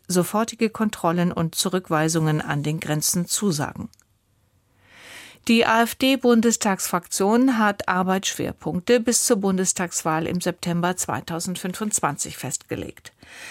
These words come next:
Einem Positionspapier zufolge wollen sich die A-F-D-Abgeordneten auf die Innen-, Wirtschafts- und Sozialpolitik konzentrieren. Übergeordnetes Thema ist demnach die Migration.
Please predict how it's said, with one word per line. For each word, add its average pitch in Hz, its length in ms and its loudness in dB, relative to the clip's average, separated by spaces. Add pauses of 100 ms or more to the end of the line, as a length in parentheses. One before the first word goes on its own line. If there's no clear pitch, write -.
(220)
Einem 190 300 2
Positionspapier 202 840 -2
zufolge 185 680 4
wollen 202 320 4
sich 190 220 -2
die - 180 0
A-F-D-Abgeordneten 208 1200 0
auf - 180 -2
die - 220 -4
Innen-, 220 300 4
Wirtschafts- 190 580 -4
und 180 320 -4
Sozialpolitik 170 1120 -2
konzentrieren. 160 840 0 (500)
Übergeordnetes 196 920 2
Thema 175 320 4
ist - 180 -2
demnach 160 320 0
die 170 100 -2
Migration. 160 800 0